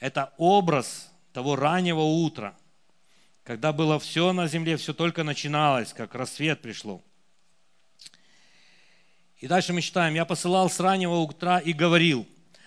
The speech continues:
обратитесь каждый от злого пути своего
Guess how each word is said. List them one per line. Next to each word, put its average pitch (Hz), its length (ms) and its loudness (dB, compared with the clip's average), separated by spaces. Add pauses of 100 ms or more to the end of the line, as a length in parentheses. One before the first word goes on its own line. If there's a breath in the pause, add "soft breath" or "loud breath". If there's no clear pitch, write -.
(140 soft breath)
обратитесь 180 840 2
каждый 196 480 2
от 165 200 0
злого 190 420 6
пути 170 360 0
своего 160 720 0